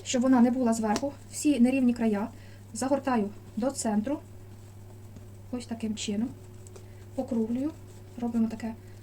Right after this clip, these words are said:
натяжіння. І обережно ставимо у формочку. Ось таким чином.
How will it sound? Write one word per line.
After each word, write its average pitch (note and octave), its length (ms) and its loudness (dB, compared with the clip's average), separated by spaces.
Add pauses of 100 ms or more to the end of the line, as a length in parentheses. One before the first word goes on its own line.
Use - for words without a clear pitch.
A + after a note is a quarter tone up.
(100)
натяжіння. A3 680 0 (1200)
І D4+ 100 0
обережно B3 420 0
ставимо A#3+ 360 -2
у A#3+ 60 -4
формочку. G#3 560 -6 (3750)
Ось C#4+ 120 -2
таким A3+ 280 4
чином. G#3 260 -4